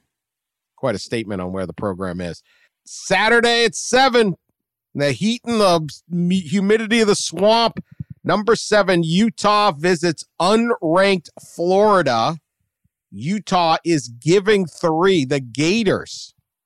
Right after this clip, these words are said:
The Gators are a home dog in a non-conference game.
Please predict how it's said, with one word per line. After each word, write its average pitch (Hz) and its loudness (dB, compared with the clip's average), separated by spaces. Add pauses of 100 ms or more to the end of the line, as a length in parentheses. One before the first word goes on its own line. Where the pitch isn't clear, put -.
(340)
The 131 -4
Gators 160 2
are 143 2
a 120 0
home 226 2 (240)
dog 131 2 (800)
in 143 -2
a 135 0
non-conference 156 -2
game. 127 -2